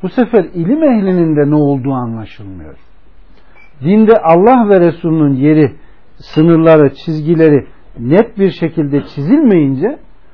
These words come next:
bu sefer onun gayrısında her şey söz sahibi oluyor. Bugün tutun, mesela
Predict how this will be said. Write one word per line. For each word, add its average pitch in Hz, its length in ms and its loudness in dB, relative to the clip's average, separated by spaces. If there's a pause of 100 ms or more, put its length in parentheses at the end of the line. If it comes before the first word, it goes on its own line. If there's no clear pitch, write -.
(280)
bu 226 100 -4
sefer 208 420 0
onun 233 360 0
gayrısında 151 800 0
her 247 180 0
şey 254 240 -8 (100)
söz 226 160 -8
sahibi 113 400 -6
oluyor. 85 300 -20 (680)
Bugün 220 220 0
tutun, 233 440 -4 (400)
mesela 175 540 2